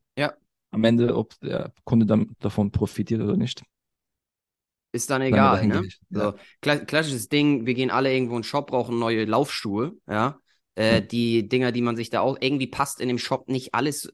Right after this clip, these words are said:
Speaker 1: äh, nicht zu hundert Prozent, ja? Aber der Typ versucht dir trotzdem Schuhe anzudrehen. Und am Ende schafft das auch noch, weil er irgendwie charmant ist oder, äh, dich da einlullt oder sonst irgendwas. Und dann kaufst du am Ende Schuhe, die dir gar nicht hundertprozentig passen, mit denen du unglücklich bist.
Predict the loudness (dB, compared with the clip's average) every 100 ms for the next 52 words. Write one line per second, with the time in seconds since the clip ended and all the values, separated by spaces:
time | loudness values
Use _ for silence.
0 | -4 -4 0 -2 -2 -4 -2 0 0 0
1 | 0 0 0 -2 -2 -2 0 0 0 -2
2 | -2 -8 -8 -8 -6 -6 -6 -6 -4 -6
3 | -4 -2 0 -2 -6 -6 -4 -4 -6 -12
4 | -20 -6 -2 2 2 2 0 -2 -2 -4
5 | -4 -2 -2 0 0 2 2 2 0 -2
6 | 0 2 2 2 0 0 -2 -4 0 0
7 | -2 -10 -20 -20 -6 -2 -2 -2 -2 0
8 | 0 0 2 2 4 4 4 2 -2 -2
9 | -4 -4 -6 -2 -4 -4 -6 -6 -2 -4
10 | -2 -2 -2 -2 -2 -2 0 2 0 -2
11 | -4 -2 -2 -4 -4 -4 -4 -6 -8 -8
12 | -10 -6 -6 -4 -6 -4 -2 2 2 0
13 | -4 -8 -6 -6 -6